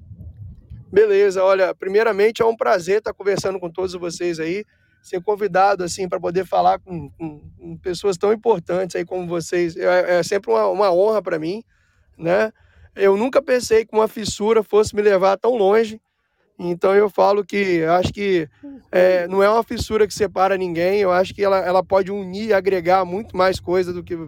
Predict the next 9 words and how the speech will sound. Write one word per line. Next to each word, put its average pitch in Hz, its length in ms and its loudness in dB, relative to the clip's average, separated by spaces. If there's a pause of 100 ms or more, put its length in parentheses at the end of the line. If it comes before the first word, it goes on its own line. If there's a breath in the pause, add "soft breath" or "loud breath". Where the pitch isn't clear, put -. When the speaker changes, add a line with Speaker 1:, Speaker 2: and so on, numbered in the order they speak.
(180)
Speaker 1:
as 165 280 -6
pessoas 170 340 -8
imaginam, 170 560 -2
né? 202 220 -4 (640 soft breath)
Então, 196 320 0
assim, 226 340 -4
bom, 185 240 4
eu 202 160 4
sou, 226 540 2